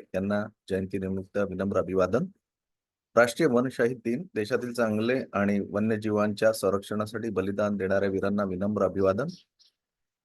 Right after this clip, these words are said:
आज तसेच आज दुर्गाष्टमी, सर्वांना हार्दिक शुभेच्छा.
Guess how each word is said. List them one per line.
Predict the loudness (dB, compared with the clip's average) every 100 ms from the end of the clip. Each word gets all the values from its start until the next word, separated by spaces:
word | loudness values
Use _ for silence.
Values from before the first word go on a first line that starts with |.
| _ 2
आज | 2 2 -2 0
तसेच | 2 2 0 2
आज | 2 2
दुर्गाष्टमी, | 0 2 0 0 -2 -2 -6 -4
सर्वांना | -2 0 0 0
हार्दिक | -2 -2 -4
शुभेच्छा. | -4 -6 -4 -4